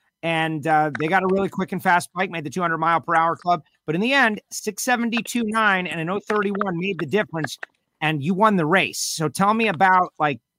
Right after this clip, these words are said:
that experience, like, seven years, Steve, seven years is a long time to wait. You'd been through a lot. You worked really hard. And when that light is on the wall flashing and you know you won, like,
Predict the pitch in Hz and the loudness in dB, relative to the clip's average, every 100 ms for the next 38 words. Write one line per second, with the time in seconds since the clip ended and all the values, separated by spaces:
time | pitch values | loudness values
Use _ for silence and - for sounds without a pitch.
0 | _ _ _ _ _ _ 156 185 202 127 | _ _ _ _ _ _ 2 4 2 0
1 | - 214 226 156 117 - 139 117 - - | -2 2 2 2 -4 -8 -8 -8 -10 -4
2 | - 240 185 165 247 226 131 - - 113 | 2 2 2 0 2 4 2 -6 -10 -12
3 | - - 220 220 190 175 160 226 202 135 | -12 -6 0 0 0 -4 -4 -2 -2 -2
4 | 127 - _ _ - 143 151 175 190 - | -8 -12 _ _ -8 -4 0 0 0 0
5 | 190 175 147 135 190 123 - _ - 147 | -2 0 -2 0 -2 -2 -8 _ -6 -4
6 | 117 190 196 185 175 151 170 175 175 - | -2 0 -2 -2 -2 0 4 4 4 0
7 | _ - 131 147 185 - 175 160 170 170 | _ -8 -4 0 -2 -2 -4 2 4 4
8 | 139 139 131 143 151 170 214 185 147 160 | 0 -6 -4 -2 -2 2 2 2 -2 -4
9 | 170 156 214 180 151 160 175 202 - 143 | -2 2 4 4 2 2 2 2 -2 -6
10 | 135 175 190 180 160 151 208 175 151 156 | -4 -4 -4 -4 -4 0 0 0 -2 -8
11 | _ _ _ _ _ _ _ _ _ _ | _ _ _ _ _ _ _ _ _ _
12 | 147 135 | -6 -6